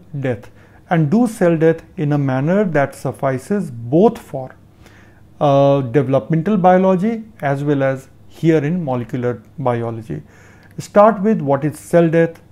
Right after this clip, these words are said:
describe it properly, and then deal with the difference between apoptosis and necrosis.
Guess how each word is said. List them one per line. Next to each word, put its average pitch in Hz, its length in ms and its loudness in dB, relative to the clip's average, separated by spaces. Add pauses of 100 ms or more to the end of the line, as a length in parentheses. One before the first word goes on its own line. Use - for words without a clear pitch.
(460)
describe 160 480 2
it 170 180 0
properly, 156 640 0 (520)
and 139 280 -2
then 175 380 0 (420)
deal 170 240 2
with 156 200 -2
the 156 80 0
difference 175 540 -4
between 156 540 -4 (300)
apoptosis 180 800 -2 (280)
and 147 180 -4
necrosis. - 720 -8